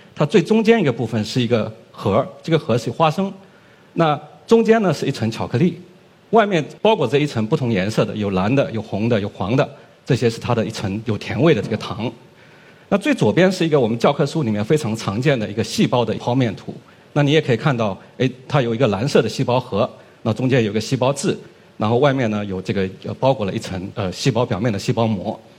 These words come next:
那中间这个图我们刚才已经看到了，实际上在细胞膜的上面，它实际上有一层由各种各样这个聚糖所组成的这样的一层，我们把它叫做糖背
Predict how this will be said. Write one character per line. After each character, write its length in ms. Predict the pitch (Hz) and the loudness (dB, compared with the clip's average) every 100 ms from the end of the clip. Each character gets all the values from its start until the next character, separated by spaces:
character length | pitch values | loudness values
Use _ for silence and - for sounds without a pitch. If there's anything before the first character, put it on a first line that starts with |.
| - - - | -20 -20 -8
那 100 | - | -2
中 120 | 147 226 | 2 4
间 140 | 233 | 6
这 60 | 208 | 4
个 100 | 143 | 2
图 140 | 127 | 0
我 80 | 113 | -2
们 40 | |
刚 80 | 120 | 0
才 120 | 127 | 0
已 40 | 104 | -2
经 120 | 107 | -2
看 200 | - 127 | 0 0
到 140 | 101 | -2
了， 100 | 101 - - - | -8 -16 -20 -4
实 60 | - | 2
际 40 | |
上 100 | 175 | 4
在 120 | 165 | 4
细 180 | 151 190 | 2 4
胞 140 | 175 | 4
膜 180 | 175 120 | 4 2
的 60 | 139 | 0
上 280 | - 240 127 | 4 2 2
面， 140 | 95 - - - | -6 -12 -20 -4
它 100 | 117 | -4
实 60 | |
际 60 | 123 | 0
上 80 | 113 | -2
有 120 | 101 | 0
一 80 | 135 | -4
层 340 | - 101 101 | -2 -4 -2
由 140 | 120 110 | -2 -4
各 180 | 110 147 | 2 2
种 140 | 107 | 2
各 100 | 117 | -2
样 140 | 101 92 | -2 -4
这 80 | |
个 160 | - 98 - - - _ | -4 -4 -6 -20 -20 _
聚 180 | - 175 | -2 0
糖 220 | - 104 | 0 -4
所 160 | 107 127 | -4 -4
组 180 | 110 95 | -6 -10
成 180 | - 123 | -4 -2
的 80 | |
这 120 | 110 110 | 0 -2
样 60 | |
的 60 | 101 | -4
一 60 | |
层， 160 | 98 107 | -6 -6
我 80 | 95 | -4
们 80 | 104 | -4
把 80 | |
它 60 | 92 | -4
叫 120 | 120 | -2
做 80 | 101 | -4
糖 260 | - 95 127 | -4 -2 0
背 200 | 202 117 | 2 2